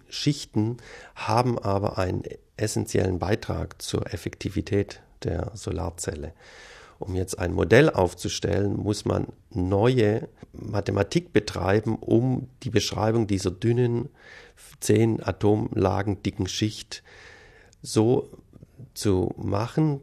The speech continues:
dass sie in einem Gesamtcomputerprogramm eingebaut werden können. Für diese zehn Atom dicke Schicht gibt es aber noch keine derzeit verfügbaren, äh, Gleichungen, die das richtig beschreibt.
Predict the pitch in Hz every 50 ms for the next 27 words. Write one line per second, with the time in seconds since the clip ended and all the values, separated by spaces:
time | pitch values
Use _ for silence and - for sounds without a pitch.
0 | - - - 104 104 104 - - - - - - - - - 110 101 101 104 101
1 | - - - - 90 92 95 - 85 90 90 101 107 127 131 - - 101 95 -
2 | 120 - 127 - - - - - - 92 92 95 104 - - - - 98 107 107
3 | 110 104 - - 85 85 - 113 113 107 - - - - - 113 76 80 76 92
4 | - _ - - - - - - - - - - - - - - - _ _ -
5 | - - 120 123 120 - 120 117 110 117 113 117 - - 117 117 113 - 110 110
6 | - 113 110 104 101 - 104 - - 110 - - - - - - - - - -
7 | 139 143 - - - - - - - - - - - - - - - - _ -
8 | 127 127 127 - - 117 - - 107 104 104 110 107 101 101 - - - - 98
9 | 95 98 104 110 113 110 104 - - - - - - - - - - - _ -
10 | 104 104 - - - - 101 - - - 98 - - - 101 101 - - - 98
11 | 92 90 87 90 92 90 87 92 98 101 _ _ - - - - - - - -
12 | - - - - - - 95 87 87 87 87 87 - 92 87 92 113 - - -
13 | 95 92 92 90 92 92 95 87 - 90 92 - - 101 95 - - 85 - -
14 | - 85 - - - - 82 - - - - - - - -